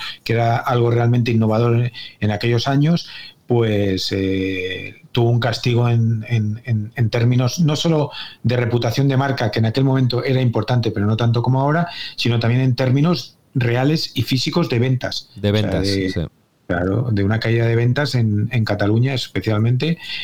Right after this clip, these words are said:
Speaker 1: y en determinados seguidores del, del Barça o de otros equipos, o del Atlético o de, o del Athletic de Bilbao, que, que entendían que mejor comprar otra nevera, otra encimera, otra cocina,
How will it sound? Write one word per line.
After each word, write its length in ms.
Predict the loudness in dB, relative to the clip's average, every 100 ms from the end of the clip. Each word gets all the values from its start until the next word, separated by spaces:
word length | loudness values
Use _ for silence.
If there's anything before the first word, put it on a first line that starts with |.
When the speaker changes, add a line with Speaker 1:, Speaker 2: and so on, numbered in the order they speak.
| -10
Speaker 1:
y 100 | -4
en 80 | -2
determinados 520 | -2 -2 -2 0 0
seguidores 400 | 0 0 2 0
del, 480 | 0 2 2 2 0 -4 -12 -10 -10 -4
del 200 | 0 2
Barça 280 | 0 0 0
o 120 | 0
de 120 | 0
otros 260 | 0 -2 0
equipos, 380 | 0 0 0
o 40 | -2
del 120 | -2
Atlético 480 | 0 0 -2 -2 -2
o 80 | -2
de, 340 | -2 -4 -4
o 80 | -4
del 160 | -4
Athletic 540 | -2 -2 -2 -4 -6 -6
de 160 | -2
Bilbao, 560 | 0 2 2 2 0 -4
que, 340 | -6 -4 -4 -4
que 120 | -6
entendían 420 | -4 -2 0 0
que 320 | 0 -2 -2
mejor 300 | -2 0 -2
comprar 400 | 0 -2 0 2
otra 240 | 0 0 0
nevera, 500 | 2 2 2 0 -2 -6 -10 -2
otra 640 | 0 0 0 2 2 2 2
encimera, 460 | 2 2 0 2 2
otra 240 | 2 0
cocina, 500 | 0 0 0 0